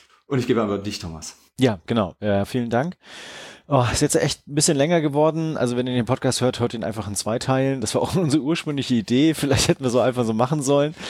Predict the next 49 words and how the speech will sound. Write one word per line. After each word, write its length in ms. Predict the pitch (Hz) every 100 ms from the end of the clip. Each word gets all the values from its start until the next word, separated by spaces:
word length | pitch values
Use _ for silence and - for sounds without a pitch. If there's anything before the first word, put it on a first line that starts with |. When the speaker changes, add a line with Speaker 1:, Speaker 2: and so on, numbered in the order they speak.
| - - - -
Speaker 2:
Ähm, 400 | 113 107 107 110
aber 220 | 104 98
wir 60 | 98
dachten 280 | 104 - 104
uns, 280 | 98 - -
am 140 | 95
Sonntagvormittag 720 | 95 95 95 - 101 92 92
können 180 | - 95
wir 60 | 85
auch 100 | -
einfach 260 | - 95 -
beide 300 | 87 90 95
zusammen 380 | - 90 90
besprechen, 460 | 113 - - 101 104
bevor 320 | 92 101 92
wir 120 | 92
uns 160 | 90 -
dann 160 | 92 87
twenty-eight 500 | 95 87 90 87 -
Years 200 | 90 -
Later 420 | 98 120 113 -
widmen. 420 | 113 - 120 117 - - - - - - _
Ähm, 420 | 110 104 95 95 92
genau, 200 | 139 131
schreibt 220 | 156 156
gerne 180 | 165 160
in 40 |
die 60 | 151
Kommentare, 540 | 151 147 147 143 139
welchen 280 | 127 123 120
ihr 140 | 120
von 140 | - 147
den 120 | 135
beiden 300 | 127 127 127
besser 260 | 131 143 156
findet 540 | - 143 143 143 -
und, 400 | - 107 - -
äh, 280 | - 107 107
was 160 | 110 127
ihr 80 | 107
so 320 | 110 110 107
insgesamt 500 | 101 98 95 110 160
von 200 | - 135
den 180 | 135 123
beiden 300 | 120 127 123
Filmen 340 | 127 123 113
haltet. 720 | 110 110 - 113 - - -
Ansonsten, 1120 | 92 95 95 95 - 98 92 90 90 90 87
äh, 400 | 85 87 85 82